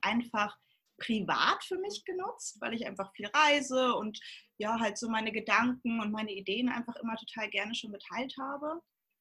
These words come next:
Und daraus sind dann immer längere Texte und noch längere Texte geworden. Und dann habe ich gemerkt, ich möchte jetzt auch dort,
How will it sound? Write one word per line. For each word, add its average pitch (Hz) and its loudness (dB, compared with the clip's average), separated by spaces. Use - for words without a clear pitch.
Und 202 -4
daraus 220 0
sind 226 -2
dann 226 2
immer 220 0
längere 233 4
Texte 247 -2
und 220 4
noch 277 6
längere 240 2
Texte 247 -10
geworden. 208 -6
Und 254 6
dann 254 2
habe 302 2
ich 302 -6
gemerkt, 269 4
ich 254 -2
möchte 269 2
jetzt 254 0
auch 247 0
dort, 247 4